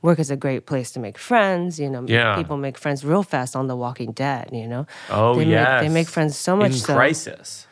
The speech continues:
Speaker 1: In crisis. They make friends so much. No two
Speaker 2: Yeah.
Speaker 1: people who are having good ass days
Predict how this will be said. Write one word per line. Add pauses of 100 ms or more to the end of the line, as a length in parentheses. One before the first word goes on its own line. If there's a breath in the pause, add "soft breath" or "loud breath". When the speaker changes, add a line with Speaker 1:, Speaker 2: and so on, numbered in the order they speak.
(100)
Speaker 1:
In
crisis.
They
make
friends
so
much.
No
two
Speaker 2:
Yeah.
Speaker 1:
people
who
are
having
good
ass
days